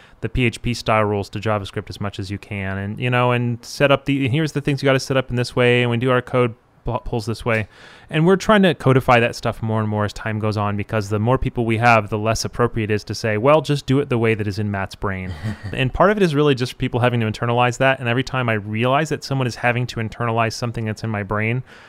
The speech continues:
Speaker 1: based on my code reviews or whatever, I try to see if we can codify that. But a lot of that early information comes through in pairing and code reviews.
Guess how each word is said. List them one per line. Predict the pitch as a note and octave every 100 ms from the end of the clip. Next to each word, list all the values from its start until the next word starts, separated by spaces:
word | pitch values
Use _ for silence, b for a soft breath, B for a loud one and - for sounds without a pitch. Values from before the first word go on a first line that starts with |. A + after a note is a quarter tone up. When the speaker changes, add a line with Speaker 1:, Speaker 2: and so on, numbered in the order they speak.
| B
Speaker 1:
based | - B2 -
on | A#2+
my | A2
code | - C#3+
reviews | C3+ B2+ C3
or | B2+
whatever, | A#2+ A#2+ B2 B2+ -
I |
try | - C3+
to | B2
see | -
if | A2+
we | A2
can | G#2 G2+
codify | G#2 - A2+ A#2
that. | A#2 A#2 -
But | C#3+ -
a | C#3+ C#3
lot | C#3+ E3+ G#3+
of | G#3
that | F#3+ F#3 -
early | D3+ E3+ E3+
information | - C#3 C3+ C3
comes | - B2+ B2 -
through | - A#2+ A#2+
in | A2+ A2 A2
pairing | - A2 A2
and | G#2
code | - A2+
reviews. | G#2+ A2 A2+